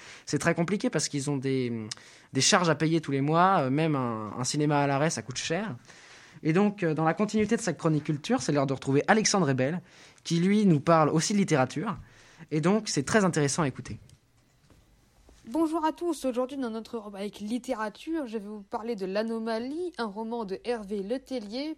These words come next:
Speaker 2: prix Goncourt de cette année deux mille vingt et un. Dans ce livre d'anticipation, l'auteur va mêler ici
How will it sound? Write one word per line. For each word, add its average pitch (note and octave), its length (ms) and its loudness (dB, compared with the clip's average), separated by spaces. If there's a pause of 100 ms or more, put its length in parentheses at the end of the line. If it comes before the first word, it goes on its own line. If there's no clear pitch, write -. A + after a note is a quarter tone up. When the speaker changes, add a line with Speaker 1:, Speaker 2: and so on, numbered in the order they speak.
Speaker 2:
prix - 160 -8
Goncourt C4+ 420 -6
de A#3 80 -8
cette A3+ 200 -12
année A#3+ 320 -8
deux G3 240 -10
mille C4 200 -4
vingt A3+ 280 -8
et F3+ 80 -12
un. D#3+ 60 -20 (680)
Dans B3+ 160 4
ce B3 140 -8
livre B3 360 -6
d'anticipation, B3 1080 -8 (380)
l'auteur B3+ 500 -2
va A3 120 -6
mêler B3 380 -6
ici B3+ 500 -8